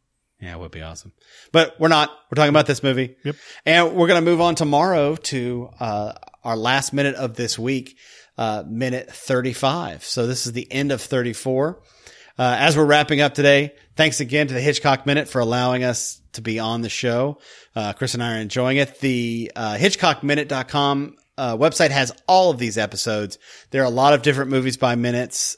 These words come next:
Speaker 1: podcasters helping out with this project. Uh, it was spearheaded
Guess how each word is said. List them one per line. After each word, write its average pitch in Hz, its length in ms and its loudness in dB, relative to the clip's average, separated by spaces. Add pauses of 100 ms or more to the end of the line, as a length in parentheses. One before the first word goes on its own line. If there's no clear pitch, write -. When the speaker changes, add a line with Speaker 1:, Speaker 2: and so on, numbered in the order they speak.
(120)
Speaker 1:
podcasters 123 640 0
helping 123 360 -4
out 113 180 -4
with 110 140 -6
this 101 100 -8
project. 147 560 -2 (500)
Uh, 107 440 -2
it 90 80 -12
was 107 160 -4
spearheaded 120 800 -2